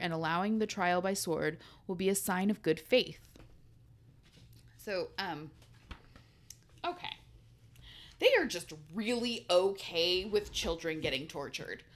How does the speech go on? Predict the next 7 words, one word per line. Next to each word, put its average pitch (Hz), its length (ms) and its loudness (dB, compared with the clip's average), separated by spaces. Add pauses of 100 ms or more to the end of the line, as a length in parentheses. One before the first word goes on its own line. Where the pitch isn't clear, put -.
<laughs> 277 220 2 (580)
Like, - 320 6 (140)
they, 359 160 6 (680)
<laughs> - 640 -16
what 330 200 2
the - 80 -2
hell? 208 340 0